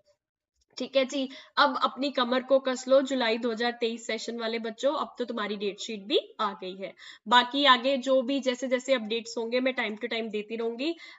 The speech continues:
अब एक बार ऊपर आपको एक चीज ये बता देते हैं, ठीक है जी, क्या बता देते हैं कि इसमें बताया हुआ है कि जल्दी पोर्टल खुल जाएगा एग्जामिनेशन फॉर्म भरने का, ठीक है जी।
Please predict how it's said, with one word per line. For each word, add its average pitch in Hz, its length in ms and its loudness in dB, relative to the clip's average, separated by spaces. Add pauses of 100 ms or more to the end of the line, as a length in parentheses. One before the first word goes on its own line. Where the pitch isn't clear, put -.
अब 220 180 8
एक 320 220 2
बार 285 200 4
ऊपर 294 260 0
आपको 277 280 2
एक 269 220 2
चीज 285 280 -4
ये 247 120 0
बता 247 320 -2
देते 214 280 -6
हैं, 262 280 -8 (520)
ठीक 254 180 -4
है 254 80 2
जी, 277 140 -6
क्या 262 180 0
बता 233 240 -6
देते 233 260 -2
हैं 302 160 2
कि 349 140 -2
इसमें 277 360 -6
बताया 254 380 0
हुआ 240 260 0
है 294 240 -2 (380)
कि 262 260 2 (520)
जल्दी 247 400 2
पोर्टल 262 360 4
खुल 254 180 -2
जाएगा 254 320 4
एग्जामिनेशन 240 720 0
फॉर्म 247 260 -2
भरने 240 260 -2
का, 277 180 0
ठीक 233 300 -6
है 226 80 -4
जी। 269 280 -6